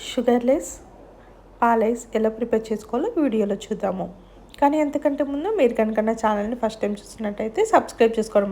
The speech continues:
మాత్రం మర్చిపోకండి. దీనికోసం ముందుగా ఒక ప్యాన్లో ఒక కప్ వరకు మిల్క్ పౌడర్ తీసుకోండి. ఒక కప్పుకి ఒక కప్పు పాలను తీసుకోండి. ఇందులోకి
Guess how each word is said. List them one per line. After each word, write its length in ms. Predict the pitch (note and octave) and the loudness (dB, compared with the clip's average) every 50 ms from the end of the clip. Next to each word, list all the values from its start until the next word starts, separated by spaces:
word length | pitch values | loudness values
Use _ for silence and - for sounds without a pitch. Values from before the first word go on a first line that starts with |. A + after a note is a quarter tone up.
| G3 | -2
మాత్రం 220 | F#3+ F#3 - C#4 D#4+ G4 | -4 0 0 2 2 4
మర్చిపోకండి. 680 | F4+ - - - - - - - F#3+ F3 E3+ E3 - - - - - - - - - - - - - - - - - A#3+ | 2 0 -2 -4 -4 -4 -2 0 -2 -2 -2 -2 -6 -8 -10 -14 -20 -20 -20 -20 -20 -20 -20 -20 -20 -20 -20 -16 -4 0
దీనికోసం 540 | C4+ C#4+ D4 D4+ C#4 C#4+ C4 B3+ - E4+ E4+ C#4+ | 2 2 2 4 4 4 4 4 2 0 -2 0
ముందుగా 300 | A#3+ A3 G#3 G#3+ A3+ B3 B3+ B3 | 0 2 4 6 6 6 6 6
ఒక 100 | A#3+ A#3 A#3 G#3+ | 4 2 2 0
ప్యాన్లో 380 | G3 F#3 F3+ F3+ F#3+ G#3 D#4 A#4+ C#5 - - - - - - - - - - - - - - - C4 | 0 0 -2 0 2 2 2 2 0 -2 -8 -20 -20 -20 -20 -20 -20 -20 -20 -20 -20 -8 -4 -4 -4
ఒక 80 | B3+ - - - | -4 -2 2 4
కప్ 200 | B3 A#3 A#3 - A#3+ | 4 4 4 4 4
వరకు 320 | A3+ G#3+ A3+ - - A4+ E5 - - - - - - - - - - - | 4 4 2 0 0 0 0 0 -2 -10 -20 -20 -20 -20 -20 -20 -2 2
మిల్క్ 240 | C4+ A#3+ A#3 A#3 - - | 4 4 4 2 2 4
పౌడర్ 280 | - A3+ A3+ A#3 B3+ A#3+ B3 A#3 | 6 6 6 6 4 2 2 -2
తీసుకోండి. 520 | G#3+ A3 - - F#3+ F#3 F#3 F#3+ A3+ E4+ A#4 - - - - - - - - - - - - - - - - - - - - - - - | -2 -2 0 0 0 0 0 0 -2 -2 -2 -4 -6 -12 -20 -20 -20 -20 -20 -20 -20 -20 -20 -20 -20 -20 -20 -20 -20 -20 -20 -20 -4 -2
ఒక 160 | - B3+ B3+ D4 C4+ - | 0 4 6 6 6 6
కప్పుకి 460 | C4+ A#3+ B3 - A3+ A3+ - - D4+ A4 C5 A4+ - - - - - - B3+ | 2 0 0 -2 -4 -4 0 2 4 4 4 2 -2 -14 -20 -10 -4 -2 -2
ఒక 200 | A#3 - B3 A#3 - | -2 -2 -4 -2 0
కప్పు 300 | A3 G3 - - - F4+ B4 D5+ - - - - - - - - - | 0 0 0 0 2 4 4 2 0 -4 -16 -20 -20 -20 -6 2 4
పాలను 340 | A#3 A3 G#3+ A3 A3 A3 A#3+ - | 6 6 6 6 4 2 0 0
తీసుకోండి. 540 | G#3 G3+ - - - G3+ G3+ G3 G#3 B3 F4+ B4 - - - - - - - - - - - | -2 -2 -2 -4 -6 -6 -4 -2 0 0 0 0 0 -4 -12 -20 -20 -20 -20 -20 -14 -8 -4
ఇందులోకి 500 | C4+ C#4 C4+ C#4 C4 A#3 A3+ - - C#4+ | 0 2 4 6 6 4 4 2 2 4